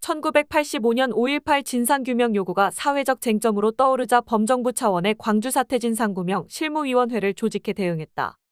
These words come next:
이어 천구백팔십팔 년 국회 청문회를 앞둔 상황에서는 국방부 차원의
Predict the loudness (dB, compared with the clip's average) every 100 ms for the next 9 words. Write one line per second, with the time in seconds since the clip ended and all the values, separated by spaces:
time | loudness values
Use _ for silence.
0 | _ _ _ _ 0 0 0 -4 -2 2
1 | 2 2 -2 -2 -2 0 2 0 -4 -4
2 | -4 -2 -2 0 2 2 2 0 -2 -2
3 | 0 0 -2 -4 -4 -4 -4 -8 0 2
4 | 2 -2 -2 0 2 2